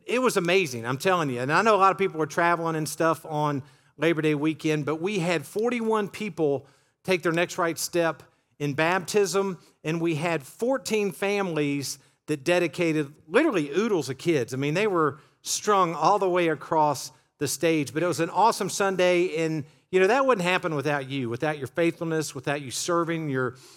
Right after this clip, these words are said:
prayers, your generosity, uh, inviting people. And so we've got a video at the end that I'll show you that kinda,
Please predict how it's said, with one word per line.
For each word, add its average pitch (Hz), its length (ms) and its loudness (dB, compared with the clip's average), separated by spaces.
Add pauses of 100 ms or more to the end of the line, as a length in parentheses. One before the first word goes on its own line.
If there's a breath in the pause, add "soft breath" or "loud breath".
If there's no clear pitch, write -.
(140)
prayers, 190 420 2
your 147 100 -6
generosity, 160 960 0 (260 soft breath)
uh, 135 140 -2
inviting 156 480 0
people. 151 520 -2 (240 soft breath)
And 156 120 -4
so 196 120 4
we've 185 180 0
got 190 180 4
a 160 40 0
video 175 440 0
at 151 100 -2
the 151 180 -8
end 160 280 -2
that 135 80 0
I'll 131 120 0
show 165 200 -4
you 143 140 0
that 135 120 -8
kinda, 143 480 -2